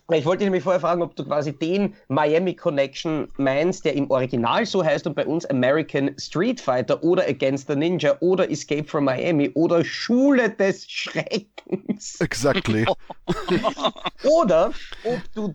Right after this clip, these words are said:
Speaker 1: den Miami Connection meinst, der heißt The Man Who Would Not Die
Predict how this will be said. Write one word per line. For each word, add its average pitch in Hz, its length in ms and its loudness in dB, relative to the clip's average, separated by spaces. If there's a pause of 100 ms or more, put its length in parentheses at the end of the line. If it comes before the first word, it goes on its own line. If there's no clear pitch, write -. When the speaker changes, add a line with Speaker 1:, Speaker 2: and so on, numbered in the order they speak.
Speaker 1:
den 233 380 -2
Miami 156 520 0
Connection 165 640 -4
meinst, 170 500 -4
der 175 160 0
heißt 165 380 0
The 156 160 0
Man 170 420 2
Who 185 180 -2
Would 185 220 0
Not 156 380 0
Die 135 480 0